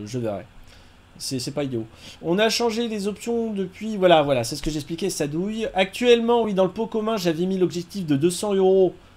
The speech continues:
mais il faudra qu'on fasse deux cent soixante-cinq. Bon, les soixante-cinq, je pourrais mettre au bout. Euh, là, actuellement, on est à quatre-vingts euros,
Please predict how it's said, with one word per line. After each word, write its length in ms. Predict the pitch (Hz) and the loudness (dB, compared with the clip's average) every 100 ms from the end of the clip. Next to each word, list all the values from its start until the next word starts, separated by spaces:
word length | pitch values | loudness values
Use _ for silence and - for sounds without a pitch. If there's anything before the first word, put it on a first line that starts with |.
| - | -8
mais 100 | 135 | -2
il 80 | 139 | -2
faudra 340 | 131 160 160 | 2 2 2
qu'on 140 | 147 151 | 0 -4
fasse 200 | 156 151 | -4 -4
deux 40 | |
cent 140 | - 165 | -4 -6
soixante-cinq. 500 | 160 147 151 170 151 | -8 -8 -6 -6 -4
Bon, 140 | 127 | -4
les 100 | 123 | -4
soixante-cinq, 460 | 120 139 143 151 147 | -4 -6 -8 -8 -10
je 80 | |
pourrais 160 | - 110 | -10 -8
mettre 220 | 110 110 | -8 -6
au 60 | 127 | -4
bout. 220 | 151 175 - - - - - - | -2 -2 -4 -20 -20 -20 -14 -4
Euh, 260 | 147 147 | 2 4
là, 120 | 160 | 6
actuellement, 560 | 208 220 214 214 214 233 | 4 4 0 0 2 0
on 120 | 226 | 2
est 60 | 196 | 2
à 80 | 170 | 0
quatre-vingts 600 | 233 226 - 208 208 208 | 0 -2 -2 0 2 4
euros, 500 | 196 190 208 220 | 4 6 6 4